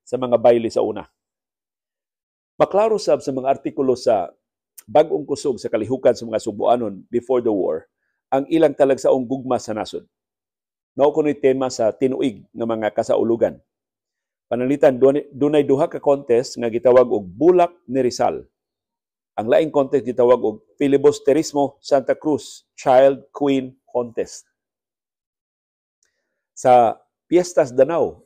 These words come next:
in nineteen twenty-one, gilista kini mosunod nga mga topics para sa bangga sa diskurso. Makahimo ka pag diskurso,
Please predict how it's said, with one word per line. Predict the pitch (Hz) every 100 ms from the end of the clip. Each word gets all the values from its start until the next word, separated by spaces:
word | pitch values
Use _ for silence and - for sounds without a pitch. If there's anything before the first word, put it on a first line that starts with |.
| -
in | 120
nineteen | 143 160 151 135
twenty-one, | 127 135 120 123 135 98 71 _ _ _ _ _ _ _ _ _ _ _ _
gilista | _ 110 120 170 - 156
kini | 151 131
mosunod | 123 117 139 151
nga | 143
mga | 135 127 135
topics | 139 - 127 - - - _ _ _ _ _ _
para | 139 135 139
sa | - 127 117 110 _ _ _ _ _ _ _ _ _ _ _
bangga | 120 143 147 147 131
sa | 131
diskurso. | 127 143 113 156 - _ _ _
Makahimo | 110 113 120 147
ka | 147
pag | 131 131
diskurso, | 123 - 143 131 123 110